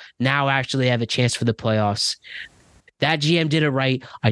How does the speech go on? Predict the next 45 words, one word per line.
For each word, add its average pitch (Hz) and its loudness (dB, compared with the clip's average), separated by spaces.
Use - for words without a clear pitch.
don't 139 0
know 127 0
why 117 2
this 110 -2
G 113 2
M 110 4
and 107 2
Joe 110 2
Douglas 107 0
isn't. 98 2
What 127 2
a 104 0
damn 117 0
shame 110 0
the 107 2
Jets 107 0
are, 101 2
and 117 2
they 117 4
will 110 2
keep 131 0
being 127 2
a 117 0
punching 113 0
bag 107 0
until 117 2
they 107 2
make 104 0
the - -12
change 101 2
at 101 0
quarterback, 98 0
or 120 0
Aaron 123 2
Rodgers 110 0
somehow 110 2
comes 110 0
back 107 0
in 107 2
mid-December 104 0
like 101 0
he 107 2
said 98 2
he 92 0
will. 107 -2